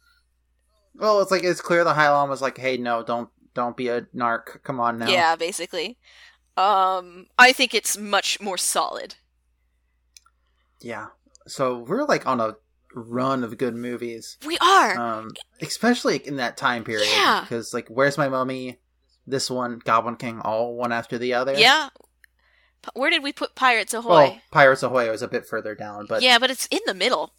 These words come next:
Speaker 2: which, considering
Speaker 1: Well, it's in the upper half, even.
Speaker 2: Yeah. So,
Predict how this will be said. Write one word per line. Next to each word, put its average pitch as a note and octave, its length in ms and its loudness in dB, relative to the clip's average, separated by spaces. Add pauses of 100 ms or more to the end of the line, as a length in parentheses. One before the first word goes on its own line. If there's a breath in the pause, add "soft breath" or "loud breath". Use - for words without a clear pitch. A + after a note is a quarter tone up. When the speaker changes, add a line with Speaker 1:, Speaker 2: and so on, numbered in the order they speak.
Speaker 2:
which, - 220 -6 (760)
considering A#3 720 0
Speaker 1:
Well, D3 160 4
it's C#3+ 120 -2
in D#3 80 -2
the C#3 100 0
upper - 240 0
half, B2+ 320 -6
even. D#3+ 180 -2
Speaker 2:
Yeah. A#3+ 260 2 (1120)
So, A3+ 600 0